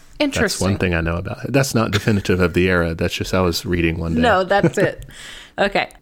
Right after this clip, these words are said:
Speaker 1: So this is the period between eighteen sixty-eight to nineteen twelve. And you're right, it is very much marked by modernization.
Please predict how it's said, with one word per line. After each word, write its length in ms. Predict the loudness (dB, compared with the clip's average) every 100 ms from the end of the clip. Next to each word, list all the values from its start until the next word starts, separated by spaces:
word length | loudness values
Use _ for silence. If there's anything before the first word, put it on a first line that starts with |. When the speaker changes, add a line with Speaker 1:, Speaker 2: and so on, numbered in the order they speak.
| -8
Speaker 1:
So 140 | 0
this 300 | 2 4 2
is 140 | 0 -2
the 80 | 0
period 280 | 4 4
between 460 | 2 2 2 4 2 0
eighteen 280 | 0 2
sixty-eight 640 | 0 -2 0 4 6 4 0
to 220 | -2 0
nineteen 360 | 0 0 0 -4
twelve. 520 | 0 0 2 0 -4 -14 -20 -12 -2
And 340 | 0 2 2
you're 120 | 2
right, 260 | 2 2 2
it 80 | 2
is 120 | 2
very 220 | 2 2
much 240 | 2 0
marked 460 | 0 0 -2 -4 -4
by 420 | 0 0 0 -2 -2
modernization. 1080 | 0 0 0 -2 -2 -4 -4 -6 -8 -10